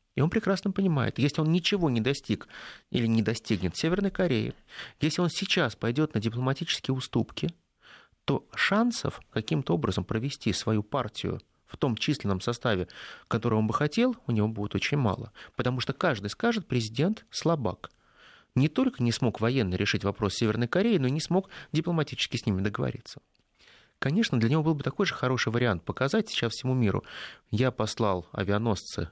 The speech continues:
к берегам Сирии, Россия очень сильно испугалась, и теперь мы можем идти на переговоры». Для него это был бы хороший вывод. И он бы вышел, а, а в очередной раз триумфатором и сказал, что только образа ра-, американских авианосцев достаточно для того,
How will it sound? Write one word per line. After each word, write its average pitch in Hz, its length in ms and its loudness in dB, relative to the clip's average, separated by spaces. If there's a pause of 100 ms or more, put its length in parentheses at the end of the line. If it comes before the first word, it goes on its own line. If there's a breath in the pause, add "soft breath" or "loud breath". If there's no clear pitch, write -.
(100)
к 95 60 -2
берегам 90 400 0
Сирии, 185 400 0 (640 soft breath)
Россия 131 460 2
очень 101 240 -2
сильно 92 360 0
испугалась, 151 640 -2 (340 loud breath)
и 123 80 2
теперь 180 280 2
мы 147 160 2
можем 135 380 0
идти - 200 -2
на 95 120 2
переговоры». 101 640 0 (400 loud breath)
Для 120 100 2
него 196 220 2
это 247 120 -2
был 151 140 2
бы 160 80 0
хороший - 400 0
вывод. 107 420 -2 (180)
И 220 140 4
он 240 140 4
бы 120 240 0 (320 loud breath)
вышел, 117 400 2
а, 110 300 2
а 117 40 4
в - 20 4
очередной 117 380 0
раз 110 140 2
триумфатором 175 640 2
и - 40 2
сказал, 120 420 2 (260 loud breath)
что - 220 0
только 151 320 2
образа 101 560 0
ра-, 107 180 0
американских 110 640 0
авианосцев 135 480 2
достаточно 104 540 -2
для 95 100 2
того, 151 320 0